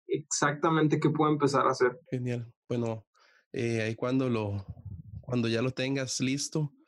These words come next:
Speaker 2: este, pues hacemos otra entrevista y hablamos, eh, más a detalle de eso.
Speaker 1: Sí, de volada.
Speaker 2: Oye, este, oye, consulta.
Speaker 1: Ajá.
Speaker 2: Eh, luego de que pasas de, de, del,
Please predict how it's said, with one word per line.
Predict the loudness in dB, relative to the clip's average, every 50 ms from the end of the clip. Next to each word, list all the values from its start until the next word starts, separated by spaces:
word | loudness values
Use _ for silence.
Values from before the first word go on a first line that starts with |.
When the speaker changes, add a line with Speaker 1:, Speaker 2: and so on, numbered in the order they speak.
| -20 -20 -20 -20 _ _ _
Speaker 2:
este, | -6 -4 -2 -2 -2 -2 -2 0 2 2 4 2 2 0
pues | -2 -2 -2
hacemos | 0 2 2 2 2 2
otra | 0 -2
entrevista | -2 0 0 0 0 0 -2 -2 -2
y | 0
hablamos, | 0 0 0 -2 -2 -2 -2 0 2 0 0
eh, | 0 -4 -6
más | -2 0 2 2 2 2 0
a | -2 -2
detalle | -2 -4 -2 -2 -2 0 -2 -2
de | -4 -4 -6 -6
eso. | -8 -6 -4 0
Speaker 1:
Sí, | 4 6 8 8 8 8
de | 8 6
volada. | 6 6 6 6 6 4
Speaker 2:
Oye, | 4 2 -2 -4 -6 -6 -4
este, | -2 -2 -2 -4 -8 -12 _ _ -12 -10 -10 -10 -12 -14 _ _ _ _ _ _ _ -4
oye, | -2 0 0 -2 -4 -6 _ -16 -10 _
consulta. | -2 -2 0 0 0 0 0 0 -2 -2 0
Speaker 1:
Ajá. | 2 2 2 2 2 0 -2 -6 -12 _ -10 -8 -8 -8 -8 _ -2
Speaker 2:
Eh, | -2 -2 -2 -4
luego | -4 -2 0 0 2 2 2 2
de | 2 0
que | 0 -2
pasas | -4 -2 -2 -4 -2 -2 -2 -2 0 0
de, | 0 0 0 -2
de, | -2 -2 0 0 2 2 0 -2 -2 -4
del, | -4 -2 0 0 2 2 2 2 2 2 0 -2 -4